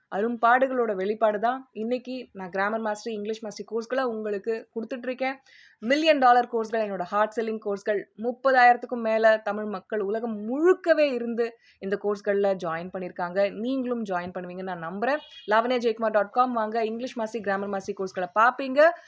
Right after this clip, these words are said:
அந்த தம்ப்நெயிலை கிளிக் பண்ணுங்க, சிலபஸ் ஓப்பன் ஆகும், ட்ரையல் லெசன்ஸ் ஓப்பன் ஆகும், எல்லாமே ஸ்டடி பண்ணுங்க, அப்படியே ஜாயின் பண்ணுங்க. உங்க டைமுக்கு நீங்க படிக்கலாம். இந்த காலையில நான் மூணு மணிக்கு எதிர்க்கிறேன்னா, நீங்க அப்போ நம்மளோட, அ, கோர்ஸ் பேஜை ஓப்பன் பண்ணி, நம்மளோட அகாடமியில அந்த கோர்ஸ் பேஜை ஓப்பன் பண்ணி படிக்க ஆரம்பிக்கலாம்.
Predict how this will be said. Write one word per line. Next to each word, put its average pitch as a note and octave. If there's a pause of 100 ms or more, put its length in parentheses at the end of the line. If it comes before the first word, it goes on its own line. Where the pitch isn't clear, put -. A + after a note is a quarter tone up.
(200)
அந்த A3
தம்ப்நெயிலை D4+
கிளிக் B3+
பண்ணுங்க, A#3
சிலபஸ் B3
ஓப்பன் A3
ஆகும், G#3+
ட்ரையல் G#3+
லெசன்ஸ் G#3+
ஓப்பன் F#3+
ஆகும், G3
எல்லாமே A#3+
ஸ்டடி G#3+
பண்ணுங்க, G#3+ (140)
அப்படியே G#3
ஜாயின் F#3+
பண்ணுங்க. G#3 (360)
உங்க F#4
டைமுக்கு C#4
நீங்க G3+
படிக்கலாம். F3 (140)
இந்த A3 (260)
காலையில A#3
நான் A3+
மூணு A3+
மணிக்கு A3
எதிர்க்கிறேன்னா, F#3
நீங்க F#3
அப்போ D#3+ (360)
நம்மளோட, F3+ (540)
அ, -
கோர்ஸ் G#3
பேஜை F#3+
ஓப்பன் F3
பண்ணி, F3
நம்மளோட E3+
அகாடமியில F#3 (500)
அந்த G#3
கோர்ஸ் A3
பேஜை G3
ஓப்பன் F#3
பண்ணி F3
படிக்க E3
ஆரம்பிக்கலாம். D#3+